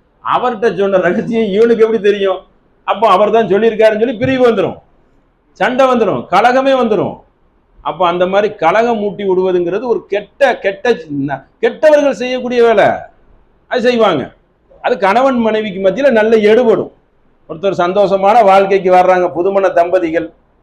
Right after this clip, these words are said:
அவங்கள அதுக்கு தான் கல்யாணம் முடிச்சு வைக்கிறாங்க பெற்றோர்கள், உற்றார், உறவினர்கள். இது நல்ல வேலை செய்யும், சட்டக்குன்னு அடிச்சு விட்டுருவான்.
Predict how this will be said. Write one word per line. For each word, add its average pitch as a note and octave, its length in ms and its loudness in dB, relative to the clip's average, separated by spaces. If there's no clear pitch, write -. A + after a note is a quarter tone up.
அவங்கள F#3+ 200 2
அதுக்கு F3 340 4
தான் G#3+ 140 0
கல்யாணம் F#3+ 380 2
முடிச்சு E3+ 260 -2
வைக்கிறாங்க E3 400 0
பெற்றோர்கள், D#3+ 680 0
உற்றார், F#3+ 440 2
உறவினர்கள். E3 680 0
இது A#3+ 160 -6
நல்ல A#3 280 2
வேலை G#3 220 6
செய்யும், C#3 320 -6
சட்டக்குன்னு G#3 380 0
அடிச்சு F#3+ 300 0
விட்டுருவான். C#3 320 -10